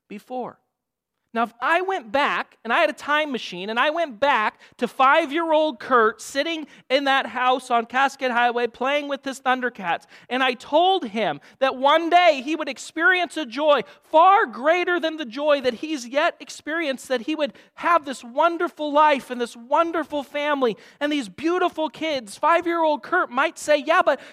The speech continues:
do I get to bring my Thundercat action figures with me?" Because, see, that for him was what happiness looked like. And forty-one-year-old me would look back and say,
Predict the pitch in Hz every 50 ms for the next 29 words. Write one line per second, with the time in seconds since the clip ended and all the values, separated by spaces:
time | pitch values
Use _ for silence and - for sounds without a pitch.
0 | - - 302 330 320 311 220 320 339 349 - - 330 330 254 190 247 262 302 311
1 | 320 330 330 359 349 - _ _ _ _ _ _ _ - 262 285 285 285 285 294
2 | 277 269 254 - _ _ - 294 302 311 311 302 302 - 269 277 269 269 262 302
3 | 311 - - 330 302 240 - 277 254 247 311 320 269 294 370 370 - 359 370 359
4 | 330 269 190 - _ _ _ _ _ _ _ _ _ _ _ _ _ _ _ _
5 | _ _ _ _ _ _ _ _ _ _ _ _ _ _ _ _ _ _ _ _
6 | - 240 - 285 - - 277 269 - 269 294 320 - - - 262 262 233 240 330
7 | 339 277 233 240 277 311 - _ _ _ _ _ _ _ _ _ _ _ - 214
8 | 208 220 233 247 247 196 180 - - _ - 254 247 247 240 247 - 254 285 294
9 | _ _ 202 156 127 - - _ _ _ _ _ _ _ _ _ _ _ _ _
10 | _ _ _ _ _ _ _ _ _ _ _ _ _ _ - 202 - _ - 285
11 | 320 349 339 339 285 240 262 302 359 403 359 294 277 262 247 240 233 233 233 247
12 | 254 233 233 220 226 247 262 262 - - 226 262 269 - 254 240 - - 262 254
13 | 254 254 240